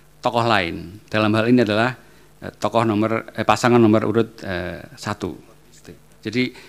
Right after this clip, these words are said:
pergeseran ini saya kira juga, eh, me-, justru memperkuat, eh, variabel tentang, eh, ketokohan tadi. Jadi masyarakat tidak, tidak, eh, diam tapi juga berpikir secara kritis,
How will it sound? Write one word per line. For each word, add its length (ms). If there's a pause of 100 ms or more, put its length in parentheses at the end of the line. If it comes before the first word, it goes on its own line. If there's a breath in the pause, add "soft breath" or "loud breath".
(320 loud breath)
pergeseran 640
ini 160
saya 160
kira 160
juga, 400
eh, 320
me-, 400
justru 320
memperkuat, 460 (180)
eh, 240
variabel 480
tentang, 400
eh, 240
ketokohan 480
tadi. 240 (400 loud breath)
Jadi 240
masyarakat 480
tidak, 300 (580 soft breath)
tidak, 380 (420)
eh, 400
diam 240
tapi 160
juga 240
berpikir 400
secara 240
kritis, 480